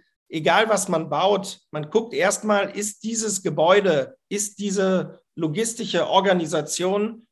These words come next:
auch sicher, ne? Das heißt, Sicherheit kommt an den Anfang, ähm, bei der Überlegung, wie baue ich sowas überhaupt?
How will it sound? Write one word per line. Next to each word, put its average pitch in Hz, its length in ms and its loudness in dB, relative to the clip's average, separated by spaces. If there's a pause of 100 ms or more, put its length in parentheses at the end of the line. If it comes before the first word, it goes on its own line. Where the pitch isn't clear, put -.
(160)
auch - 360 -4
sicher, 156 400 0
ne? 170 200 0
Das 185 180 -2
heißt, 180 260 0
Sicherheit 190 480 -2
kommt 208 320 0
an 170 140 -2
den 156 160 -6
Anfang, 185 720 -2 (400)
ähm, 170 480 -2
bei 160 200 2
der 160 480 2
Überlegung, 165 600 0
wie 151 80 -6
baue 170 260 0
ich 185 60 -6
sowas 101 280 -8
überhaupt? 113 440 -8